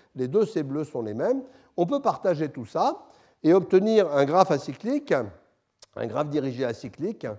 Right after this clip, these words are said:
qui est simplement celui-là, et on voit que sa taille a considérablement réduit. Alors, il y a beaucoup de fonctions intéressantes pour nous qui ont des petits B D D, et c'est ça qui est intéressant.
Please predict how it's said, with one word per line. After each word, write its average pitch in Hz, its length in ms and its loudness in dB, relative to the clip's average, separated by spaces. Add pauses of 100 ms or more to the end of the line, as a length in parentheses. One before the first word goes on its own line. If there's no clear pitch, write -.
(420)
qui 135 100 -6
est 170 80 -2
simplement 131 440 -4
celui-là, 123 500 -4
et 151 60 -2
on 117 100 -4
voit 156 140 -4
que 139 120 -8
sa 120 160 -10
taille 170 180 -4
a 139 80 -4
considérablement 131 760 -4
réduit. 123 500 -8 (960)
Alors, 196 500 6 (420)
il 165 60 -2
y 214 40 8
a 240 40 8
beaucoup 262 240 0
de 190 60 -6
fonctions 262 680 2
intéressantes 175 600 2
pour 190 160 -2
nous 311 160 -2
qui 208 140 -2
ont 190 100 6
des 180 120 4
petits 180 540 -2 (160)
B 131 120 -10
D 123 200 -6
D, 135 340 -2 (280)
et 135 60 -8
c'est 143 120 -10
ça - 140 -2
qui 165 100 -6
est 143 100 -4
intéressant. 117 540 -8